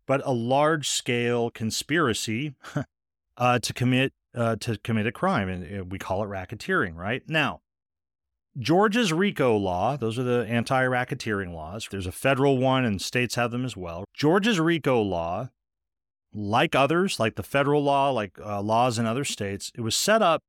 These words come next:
primarily to bring down organized crime, and specifically the mafia. And the way that it worked is, uh, the way that they work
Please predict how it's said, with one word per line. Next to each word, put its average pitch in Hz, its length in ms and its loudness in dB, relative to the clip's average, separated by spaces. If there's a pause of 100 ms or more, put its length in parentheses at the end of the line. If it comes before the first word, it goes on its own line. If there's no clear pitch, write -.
primarily 208 460 2
to 175 80 2
bring 139 180 2
down 131 200 4
organized 120 540 2
crime, 90 420 -4
and 90 100 -10
specifically 117 580 -2
the 95 80 -4
mafia. 90 480 -8 (140)
And 151 140 2
the 151 80 4
way 165 180 6
that 220 140 4
it 170 120 2
worked 110 560 0
is, 110 580 0 (220)
uh, 110 180 -4
the 104 80 -2
way 127 140 4
that 110 140 0
they 98 100 -2
work 120 440 2